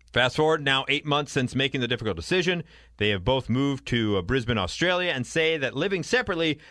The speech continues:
made their relationship stronger than ever. And they recently moved back in together and have worked on their issues. She says, "Living apart, we enjoyed each other's company a lot more, and there were barely, if any, arguments anymore.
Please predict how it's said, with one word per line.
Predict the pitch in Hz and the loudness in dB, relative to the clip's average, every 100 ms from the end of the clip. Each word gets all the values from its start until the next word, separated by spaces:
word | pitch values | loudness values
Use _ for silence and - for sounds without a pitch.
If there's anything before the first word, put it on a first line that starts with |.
| - | -4
made | 131 214 226 196 | 2 6 4 4
their | 202 | 0
relationship | 202 175 151 139 147 - 151 | 0 0 0 0 -2 0 0
stronger | - - 120 110 107 | -2 0 2 2 0
than | 110 110 - | 0 -2 0
ever. | 98 71 - - _ - - - - _ _ _ - | -2 -2 -10 -20 _ -20 -20 -20 -20 _ _ _ -4
And | 98 101 | -2 2
they | 104 | 0
recently | 95 151 214 175 127 113 117 | 0 -2 0 -2 0 0 0
moved | 110 117 135 127 95 | -2 0 0 -4 -2
back | 123 120 110 | 0 0 0
in | - 156 220 156 175 202 - _ _ _ - | -4 -2 0 0 0 -2 -8 _ _ _ -2
together | 120 107 87 90 | 0 2 0 -2
and | 135 101 | -4 -2
have | 98 | -2
worked | 120 120 | -2 0
on | 104 | -2
their | 87 | 0
issues. | 110 120 87 92 - - - | -2 -2 -4 -6 -8 -16 -20
She | - 180 | -6 -4
says, | 170 170 147 | 0 0 0
"Living | 170 190 | -2 -2
apart, | 160 - 170 202 | -2 0 0 0
we | 165 156 | -2 -2
enjoyed | 131 156 156 | 0 -2 -2
each | 139 | -2
other's | 151 123 | -2 -4
company | - 160 151 | -6 -4 -2
a | 131 | 0
lot | 117 113 | 2 0
more, | 120 151 185 | 0 0 0
and | 135 | 0
there | 120 | 0
were | 113 | 0
barely, | 90 120 151 135 120 | 0 0 2 0 -2
if | |
any, | 123 147 120 | -2 -2 0
arguments | 123 208 165 101 101 | -2 0 -2 -2 -2
anymore. | 82 80 69 90 | -4 -4 -6 -8